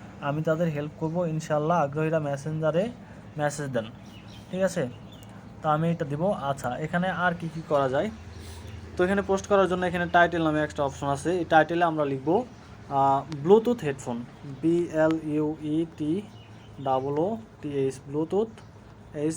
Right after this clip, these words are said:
ই এ ডি, হেডফোন। ঠিক আছে?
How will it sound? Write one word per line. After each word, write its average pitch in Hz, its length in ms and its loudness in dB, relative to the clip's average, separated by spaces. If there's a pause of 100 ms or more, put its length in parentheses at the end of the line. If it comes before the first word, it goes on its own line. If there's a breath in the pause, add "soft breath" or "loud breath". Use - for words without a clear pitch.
(140)
ই 156 180 -2
এ 147 80 0
ডি, 165 220 -2 (1700)
হেডফোন। 135 400 -8 (540)
ঠিক 165 140 -6
আছে? 170 240 -6